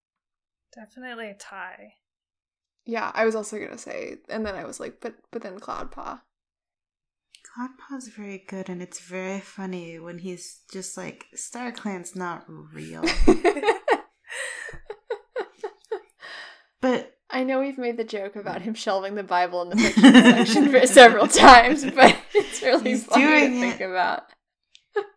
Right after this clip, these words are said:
Speaker 3: Uh, I also like how, like, scrappy, uh, Cinderpaw was.
Speaker 1: Yeah.
Speaker 3: And,
Speaker 2: Mm, yeah.
Speaker 3: and continues to be in a, in a more, uh, grumpy doctor way.
Speaker 2: Mm-hmm.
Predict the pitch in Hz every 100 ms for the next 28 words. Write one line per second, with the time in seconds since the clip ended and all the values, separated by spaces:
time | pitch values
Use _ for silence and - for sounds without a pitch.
0 | 440 415 _ 196 190 185 185 196 190 254
1 | 220 180 - 208 190 190 190 - - -
2 | - 170 - 165 160 160 165 _ _ _
3 | _ _ 185 175 180 196 185 185 202 190
4 | - - - 202 - - _ 277 302 311
5 | 320 - 269 247 247 233 220 208 202 226
6 | 214 247 233 220 202 - 175 175 170 165
7 | 165 _ 180 170 160 165 175 165 160 160
8 | 156 147 156 _ _ _ _ _ _ _
9 | _ 160 160 156 170 _ _ 180 165 170
10 | 160 156 147 - 151 - - 175 185 185
11 | _ _ _ _ _ _ - 240 226 214
12 | 208